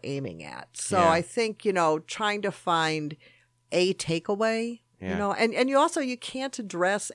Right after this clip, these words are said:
Speaker 1: every issue. You just can't do that. You can't, you can't.
Speaker 2: No, and I think it's, it,
Speaker 1: So,
Speaker 2: it's
Speaker 1: you
Speaker 2: important
Speaker 1: know
Speaker 2: not to make wholesale change every time you get an evaluation
Speaker 1: Right.
Speaker 2: because you're never gonna, I mean,
Speaker 1: Right,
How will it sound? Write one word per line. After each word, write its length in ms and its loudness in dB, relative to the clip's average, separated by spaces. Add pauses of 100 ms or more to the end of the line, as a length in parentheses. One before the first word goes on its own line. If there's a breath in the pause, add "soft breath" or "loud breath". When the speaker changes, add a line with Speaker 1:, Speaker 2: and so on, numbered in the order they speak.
Speaker 1:
every 420 -2
issue. 640 -2
You 300 -8
just 200 -4
can't 320 -4
do 160 -4
that. 280 -4
You 120 -16
can't, 240 -10
you 100 -8
can't. 500 -8
Speaker 2:
No, 160 6
and 100 10
I 60 10
think 180 4
it's, 140 4
it, 40 -4
Speaker 1:
So, 360 10
Speaker 2:
it's 140 6
Speaker 1:
you 40 6
Speaker 2:
important 280 8
Speaker 1:
know 120 4
Speaker 2:
not 80 6
to 60 2
make 180 4
wholesale 460 6
change 440 4
every 220 6
time 220 4
you 120 4
get 140 6
an 100 2
evaluation 640 6
Speaker 1:
Right. 60 -6
Speaker 2:
because 460 6 (300 loud breath)
you're 160 0
never 240 2
gonna, 260 4 (100)
I 60 -4
mean, 300 0
Speaker 1:
Right, 260 -2